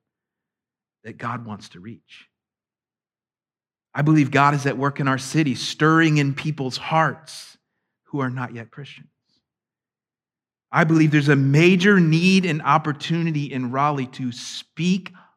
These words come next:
up with a biblically solid and Christ-like voice in our city. I believe Fellowship Raleigh is uniquely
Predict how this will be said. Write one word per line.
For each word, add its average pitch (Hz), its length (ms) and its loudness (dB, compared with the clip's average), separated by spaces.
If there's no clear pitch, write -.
up 147 520 -4
with 127 200 -8
a 127 80 -2
biblically 180 920 0
solid 143 920 -6
and 117 180 -10
Christ-like 139 1080 -6
voice 120 760 -8
in 113 140 -12
our 101 120 -8
city. 90 380 -20
I 123 100 -8
believe 135 320 0
Fellowship 143 480 -4
Raleigh 92 340 -10
is 123 260 -10
uniquely 135 960 -8